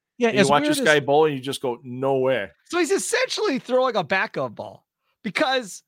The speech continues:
Speaker 1: Well, he can
Speaker 3: I'm,
Speaker 1: do it
Speaker 3: I'm
Speaker 1: both
Speaker 3: looking
Speaker 1: ways.
Speaker 3: this on, I'm looking at this on YouTube right now.
Speaker 1: <laughs> Yeah. He
Speaker 3: And
Speaker 1: can, he can throw a backup. He can
Speaker 3: he's
Speaker 1: throw a hook.
Speaker 3: essentially taking his right hand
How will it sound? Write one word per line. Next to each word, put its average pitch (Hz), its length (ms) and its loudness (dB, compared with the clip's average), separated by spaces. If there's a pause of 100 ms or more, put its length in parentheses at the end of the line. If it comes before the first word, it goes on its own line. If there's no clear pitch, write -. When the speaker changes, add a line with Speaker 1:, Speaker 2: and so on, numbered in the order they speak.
(120)
Speaker 1:
Well, 180 120 2
he 214 60 0
can 220 100 2
Speaker 3:
I'm, - 60 2
Speaker 1:
do 202 100 6
it 175 40 6
Speaker 3:
I'm 170 60 2
Speaker 1:
both 175 140 8
Speaker 3:
looking - 160 -2
Speaker 1:
ways. 139 240 2
Speaker 3:
this 233 80 0
on, 226 200 -2
I'm 226 140 -4
looking 311 220 -6
at 233 80 -2
this 220 140 -4
on 175 100 -4
YouTube 180 360 -4
right 123 200 -4
now. 107 220 -8
Speaker 1:
<laughs> 143 80 -4 (680)
Yeah. 117 140 -12 (240)
He 208 60 2
Speaker 3:
And 262 80 0
Speaker 1:
can, 226 160 -2
he 202 100 -2
can 202 140 -4
throw 185 160 0
a - 20 2
backup. 160 380 -6
He 180 60 -12
can 339 80 2
Speaker 3:
he's 339 80 -2
Speaker 1:
throw 466 80 2
a - 20 2
hook. - 100 0
Speaker 3:
essentially - 280 0
taking 294 320 -6
his 262 140 -2
right 220 400 -2
hand 196 480 -2